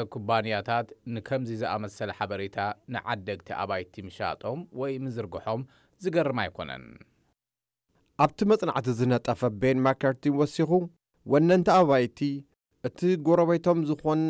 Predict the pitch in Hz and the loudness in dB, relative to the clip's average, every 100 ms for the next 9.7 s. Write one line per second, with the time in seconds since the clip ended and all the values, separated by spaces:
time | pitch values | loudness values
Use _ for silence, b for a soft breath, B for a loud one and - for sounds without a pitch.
0 | - 139 131 143 139 143 139 143 135 139 | 0 -2 2 2 4 2 2 2 2 2
1 | 151 151 - _ _ _ 123 147 - 175 | 0 -2 -8 _ _ _ 0 0 4 4
2 | 165 175 170 160 165 143 135 151 147 143 | 4 4 2 4 4 4 4 4 2 2
3 | 151 143 - - 139 135 - 131 147 127 | 2 0 -2 0 4 4 2 0 0 2
4 | 139 - 139 123 135 147 117 139 160 135 | -2 0 -4 -2 0 0 -2 0 0 0
5 | 127 107 120 131 151 - 120 117 - 143 | -2 -2 -2 0 0 0 -2 -4 -2 -6
6 | - 151 135 160 120 110 107 117 117 120 | -2 0 0 0 -2 -6 -6 -4 -2 -2
7 | 131 123 _ _ _ 117 113 151 151 160 | -2 -4 _ _ _ -8 2 2 4 4
8 | 170 160 165 170 165 156 160 - 170 156 | 6 4 2 2 2 -2 -4 -4 2 4
9 | 147 151 135 131 127 131 139 | 4 4 2 0 0 2 2